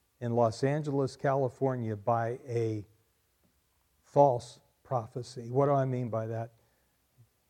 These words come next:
One of the charismatic, and by that I don't mean the spiritual gift, I mean a person with a great personality,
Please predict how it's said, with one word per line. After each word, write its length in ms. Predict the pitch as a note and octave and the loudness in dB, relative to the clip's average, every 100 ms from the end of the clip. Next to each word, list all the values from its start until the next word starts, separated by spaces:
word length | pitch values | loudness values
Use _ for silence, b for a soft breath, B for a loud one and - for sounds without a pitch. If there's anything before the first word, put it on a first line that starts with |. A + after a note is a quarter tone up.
| _ | _
One 160 | - C3+ | 0 2
of 100 | C#3+ | 4
the 100 | C3 | 2
charismatic, 920 | A#2+ D3 D3 C#3+ A#2 B2+ C3 B2+ A#2 | 0 -2 0 0 -2 -2 0 0 -2
and 100 | A#2+ | -2
by 200 | A#2+ B2 | 2 4
that 240 | A#2+ B2+ B2+ | 4 2 2
I 80 | A#2+ | 0
don't 280 | B2 C3+ | 0 -2
mean 280 | C#3 B2 A#2 | -2 -4 -2
the 120 | A2 G#2 | -2 -4
spiritual 520 | - - C#3+ A#2+ A2+ | -6 0 0 0 -4
gift, 380 | G#2 A2 G#2 A#2 | -2 -4 -4 -6
I 100 | A#2 | -4
mean 320 | A#2 A#2+ A2 | -4 -4 -4
a 80 | G#2+ | -4
person 500 | B2+ B2 - A2+ A2 | -4 -4 -4 -10 -6
with 160 | A2+ A2 | -8 -6
a 40 | |
great 280 | G#2+ B2+ A#2 | -2 -2 -2
personality, 880 | A#2+ A2+ A#2+ A2 A#2+ A#2 G#2+ A2 | -4 -4 -6 -4 -4 -4 -6 -12